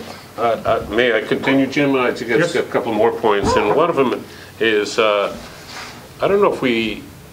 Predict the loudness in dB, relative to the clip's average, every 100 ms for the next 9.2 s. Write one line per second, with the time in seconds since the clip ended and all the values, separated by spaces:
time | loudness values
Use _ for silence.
0 | -20 -20 -20 -12 0 0 4 2 4 2
1 | 2 2 2 0 0 2 2 0 0 2
2 | 2 0 -2 -4 0 2 4 2 2 2
3 | 0 -2 -2 -2 -2 0 2 2 0 2
4 | 2 2 0 0 0 -4 -6 -12 -16 -6
5 | -2 -2 2 0 2 0 0 -2 -4 -4
6 | -10 -8 -4 -2 0 2 2 2 0 0
7 | 0 -2 -2 0 -2 -2 -4 -2 0 2
8 | 0 -2 -2 0 2 0 0 0 0 2
9 | 0 -2